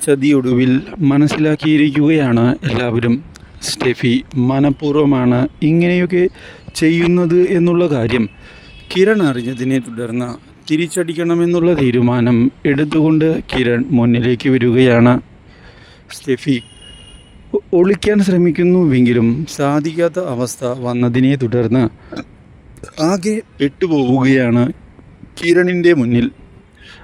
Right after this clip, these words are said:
മറ്റു വഴികൾ ഒന്നും തന്നെ ഇല്ല എന്ന് മനസ്സിലാക്കിയതിനെ തുടർന്ന് അവളാകെ പകച്ചു പോകുന്നു.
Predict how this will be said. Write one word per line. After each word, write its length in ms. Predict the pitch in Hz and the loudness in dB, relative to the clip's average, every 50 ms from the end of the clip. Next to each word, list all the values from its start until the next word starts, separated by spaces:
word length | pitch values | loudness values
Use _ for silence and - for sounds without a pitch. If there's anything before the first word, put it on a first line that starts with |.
| - - 147 131 | -10 -2 0 0
മറ്റു 240 | 127 110 - - 113 113 | 0 0 -2 -4 -2 -2
വഴികൾ 300 | 117 113 117 120 120 113 135 - - 170 151 | 0 0 0 0 0 0 -2 -2 0 0 2
ഒന്നും 240 | 156 165 175 180 185 165 185 | 2 4 4 2 2 2 2
തന്നെ 200 | 185 185 180 180 - 151 131 | 2 2 2 0 0 0 0
ഇല്ല 240 | 139 156 170 175 185 170 175 131 | 0 2 2 2 0 2 2 2
എന്ന് 200 | 113 120 127 110 104 - - - - - - - - - - - - - - - - - - 156 156 | 2 2 2 0 0 -4 -10 -20 -20 -20 -20 -20 -20 -20 -20 -20 -20 -20 -20 -20 -20 -6 -2 0 2
മനസ്സിലാക്കിയതിനെ 840 | 156 175 190 - - 190 190 190 180 185 185 185 175 180 180 185 185 165 147 | 2 2 2 2 0 0 2 0 0 0 0 0 2 2 2 2 0 0 -2
തുടർന്ന് 420 | 143 107 113 120 107 110 120 120 117 - - - - - - - - - - - - - - - - - - - 190 | -2 -2 0 0 0 0 0 0 0 -4 -6 -18 -20 -20 -20 -20 -20 -20 -20 -20 -20 -20 -20 -20 -20 -20 -8 -2 -2
അവളാകെ 500 | 190 190 226 220 190 139 131 120 120 120 117 - 127 | 2 4 4 2 2 2 -2 -2 0 -2 -2 -2 -4
പകച്ചു 360 | 127 110 117 123 - - 131 117 | -6 -4 -4 -4 -2 -4 -2 -2
പോകുന്നു. 340 | 117 113 113 120 127 131 120 | 0 0 2 2 2 2 0